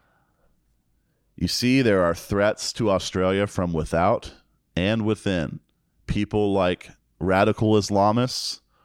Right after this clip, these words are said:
who hate our way of life and want to annihilate us. But then there are those attacks from within.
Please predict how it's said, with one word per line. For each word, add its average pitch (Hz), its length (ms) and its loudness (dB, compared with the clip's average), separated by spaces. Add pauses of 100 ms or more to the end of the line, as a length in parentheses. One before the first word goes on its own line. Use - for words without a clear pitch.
(300)
who 85 160 -4
hate 98 340 0
our 104 200 2
way 107 180 4
of 104 140 0
life 107 520 0 (440)
and 90 180 0
want 98 260 -2
to 110 160 0
annihilate 120 580 4
us. - 440 -2 (1800)
But 160 180 2
then 175 200 2
there 156 240 4
are 123 240 6
those 120 260 2
attacks 107 460 2
from 107 220 0
within. 82 540 -2